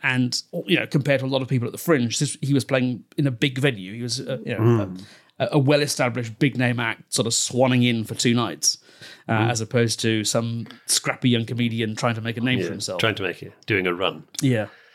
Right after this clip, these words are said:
Speaker 2: That, that self-destructive element interests me because I kind of think the uh, so a lot of the arguments have been, well, caveat emptor, you know, if you, if you go and, if you book Jerry Sadowitz, you know what you're booking. If you buy a ticket for a Jerry Sadowitz show, you know what you're buying a ticket for.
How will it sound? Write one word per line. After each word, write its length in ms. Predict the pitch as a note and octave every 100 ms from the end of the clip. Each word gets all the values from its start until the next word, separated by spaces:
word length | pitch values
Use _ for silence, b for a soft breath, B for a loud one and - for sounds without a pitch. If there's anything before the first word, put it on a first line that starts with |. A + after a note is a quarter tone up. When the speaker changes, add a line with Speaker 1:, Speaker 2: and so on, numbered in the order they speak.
| b F2+
Speaker 2:
That, 240 | D3+ F3+
that 160 | E3 -
self-destructive 600 | - E3 C#3+ - C#3 B2
element 340 | A2+ G#2 F#2+ G2+
interests 360 | A#2 - A#2+
me 80 | F#2
because 320 | E2+ G2+ G#2 A2+
I 60 |
kind 340 | - B2 C3 C#3+
of 100 | C#3+
think 360 | A#2 G#2 -
the 320 | G2+ G2 F#2 - _ - -
uh, 340 | G#2+ G2+ F#2 F2 B -
so 200 | - G2+
a 60 | A#2
lot 180 | B2+ -
of 100 | G#2+
the 120 | A2
arguments 500 | G#2+ G#2+ - E2 D2+
have 160 | - E2
been, 260 | F2+ E2 F2+
well, 240 | F2+ D#2 _
caveat 380 | - G#2 F2+ E2
emptor, 480 | F2+ D#2+ - D#2 D2
you 120 | F2
know, 120 | E2+
if 180 | E2 F2
you, 120 | G2 F#2+
if 160 | F#2+
you 140 | G2+ F2+ -
go 120 | - G2+
and, 160 | F#2+
if 100 | G#2+ A2
you 60 |
book 200 | G2 B2
Jerry 260 | G2+ G2+ F2+
Sadowitz, 600 | A#2+ G2+ E2+ D#2+ D#2+ -
you 60 |
know 160 | G2 F#2
what 180 | F2+ F2+
you're 100 | F2
booking. 360 | A2 - E2+
If 180 | E2+ F2+
you 140 | G2+ F2
buy 200 | A2 F2
a 40 |
ticket 360 | - B2 A#2 -
for 120 | F2+
a 60 |
Jerry 280 | E2 F2+ D#2+
Sadowitz 420 | - F#2 E2+ F2
show, 220 | - G#2 E2+
you 180 | E2
know 200 | F2 F#2+
what 180 | F#2 F2
you're 100 | F2+
buying 240 | F2 E2 E2
a 40 |
ticket 320 | - A2 -
for. 360 | - - G#1+